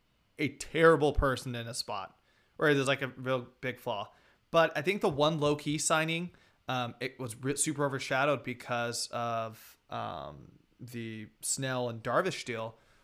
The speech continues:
was, I'm probably gonna butcher this name, Ha Seong Kim. He was the, uh, South Korean player that he just came over for the K B O, and, like, during his time in the K B O, he was just, like, an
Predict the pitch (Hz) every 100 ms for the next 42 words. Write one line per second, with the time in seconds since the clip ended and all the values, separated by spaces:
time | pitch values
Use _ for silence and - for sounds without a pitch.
0 | _ _ 120 113 - 110 113 135 165 220
1 | 180 143 147 135 139 - _ _ - 170
2 | 170 170 160 151 151 233 - _ _ _
3 | 151 147 135 143 131 120 - 123 117 113
4 | 151 - 165 156 147 165 160 160 135 127
5 | 135 127 - - 131 127 127 120 - 123
6 | 117 117 127 156 - 127 120 120 120 131
7 | 147 131 131 123 117 117 - - 123 117
8 | 117 123 135 120 117 113 - 113 - 101
9 | 110